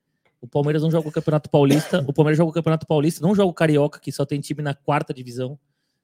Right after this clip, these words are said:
não joga o Campeonato Mineiro, que só tem um time, né?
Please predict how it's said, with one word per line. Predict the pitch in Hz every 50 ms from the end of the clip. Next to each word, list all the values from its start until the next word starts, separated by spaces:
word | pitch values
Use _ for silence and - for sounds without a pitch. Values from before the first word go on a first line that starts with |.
| _ -
não | 135 175 220 220
joga | 185 196 175 165
o |
Campeonato | 156 180 160 170 165 160 - 160
Mineiro, | 165 156 156 156 156
que | 151
só | - 170
tem | - - 170 165 156 143 - _ -
um | 185 226 269 240
time, | - - - 175 175 180 190 190 185 - _ _ _ _ _ _ _ _ _ _ _ _ _
né? | 135 143 151 156